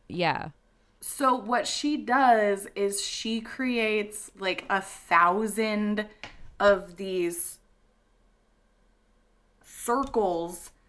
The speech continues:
Speaker 2: that are, like, gold, silver. Here, I'm gonna show you guys a picture. They're not gold, they're silver. Um, the gold comes in because she shows up to the Venice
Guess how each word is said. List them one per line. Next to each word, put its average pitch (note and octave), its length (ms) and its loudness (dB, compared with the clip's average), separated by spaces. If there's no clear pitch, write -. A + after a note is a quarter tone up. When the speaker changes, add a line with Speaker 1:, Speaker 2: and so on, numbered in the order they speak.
Speaker 2:
that G3 180 4
are, F#3+ 180 4
like, F3+ 420 -2
gold, A3 520 6
silver. G3+ 1200 2
Here, - 220 -10
I'm C#3+ 100 -2
gonna E3+ 200 -8
show - 320 -6
you E3+ 140 -4
guys D#3+ 320 -4
a D3 60 -4
picture. D3 840 -6
They're F3+ 180 2
not F3 240 0
gold, C#3+ 260 -4
they're E3+ 120 0
silver. E3+ 800 2
Um, F3+ 580 4
the F3+ 180 -10
gold C4+ 480 2
comes A3+ 400 2
in G3 380 2
because G#3+ 420 -2
she A#3 260 -2
shows D4 500 2
up C#4+ 340 6
to C#4+ 440 2
the C#4 100 2
Venice B3 460 2